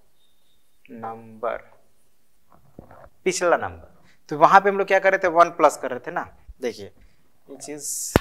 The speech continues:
यहाँ पे समझ लीजिए, successor find करने के लिए हम लोग क्या करते हैं, we add one, ठीक है ना। कभी भी successor find करना हो तो हम लोग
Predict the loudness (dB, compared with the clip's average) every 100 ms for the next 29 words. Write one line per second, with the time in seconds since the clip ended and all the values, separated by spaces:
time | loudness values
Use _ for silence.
0 | -4 -10 -10 -8 -12 -14 -14 -12 -10 -10
1 | -14 -20 -20 -4 -4 -2 -2 -2 0 -2
2 | -2 -6 -8 -8 -10 -10 -8 -4 -4 -4
3 | -10 -12 -18 -18 -20 -20 -20 -20 -20 -20
4 | -10 -10 -8 -2 -2 -4 -8 -12 -12 -16
5 | -20 -20 -20 -20 -20 -20 -20 -20 -20 -20
6 | -20 -20 -20 -20 _ -20 -20 -20 -20 -20
7 | -20 -20 -20 _ -20 -20 -20 -20 -20 -20
8 | _ -12 -8 -8 -4 -4 -4 -6 -8 -10
9 | -10 -10 -10 -10 -10 -6 -6 -6 -10 -12
10 | -12 -16 -20 -18 -8 -6 -6